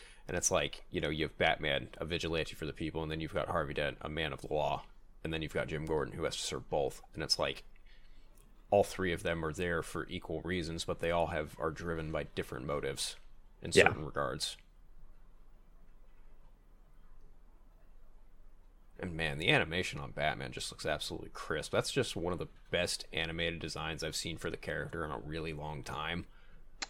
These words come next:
Speaker 2: Yeah.
Speaker 1: 'Cause I know that was kind of an issue for, for some people with the last animated universe, was they kinda kept, you know, moving Batman around from costume to costume, and, and, like, they didn't, they didn't really kinda stick one, into one in particular.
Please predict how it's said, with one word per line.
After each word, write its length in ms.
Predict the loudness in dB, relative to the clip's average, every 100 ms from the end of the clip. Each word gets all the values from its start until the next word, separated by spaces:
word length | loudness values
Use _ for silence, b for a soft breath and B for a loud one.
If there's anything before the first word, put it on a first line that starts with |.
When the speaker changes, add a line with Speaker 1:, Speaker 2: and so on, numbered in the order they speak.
| 8
Speaker 2:
Yeah. 320 | 12 12 12 10 -6 -12 -12 -18 -18 -20 -20 -20 -18 -16 -16 -16 -16 -16 -6
Speaker 1:
'Cause 140 | 4 8
I 40 |
know 120 | 10 12
that 120 | 12
was 120 | 10
kind 180 | 8 8
of 60 | 8
an 100 | 6
issue 320 | 6 8 4
for, 320 | 6 4 4 2
for 120 | 0
some 260 | 4 2
people 360 | 2 0 2 2
with 120 | 2
the 60 | 2
last 380 | 6 6 6 4
animated 420 | 4 4 2 2
universe, 400 | 2 2 0 2
was 140 | 2
they 80 | 2
kinda 240 | 2 2
kept, 320 | 4 4 4 -2 b b b b
you 80 | 0
know, 120 | 2
moving 300 | 2 2 4
Batman 360 | 6 8 8 6
around 320 | 6 4 4
from 160 | 2 0
costume 400 | 6 6 6 -2
to 60 | 0
costume, 500 | 2 2 2 0 0
and, 180 | -4 -6
and, 160 | -6 -4
like, 180 | -4 -2
they 80 | -2
didn't, 300 | -2 -2 0
they 120 | 0
didn't 180 | 0 0
really 280 | 0 0 -4 -6
kinda 160 | 0
stick 340 | 2 4 2 2
one, 100 | -4 -4
into 200 | 0 2
one 260 | 2 2 2
in 120 | 0
particular. 600 | 2 2 4 6 8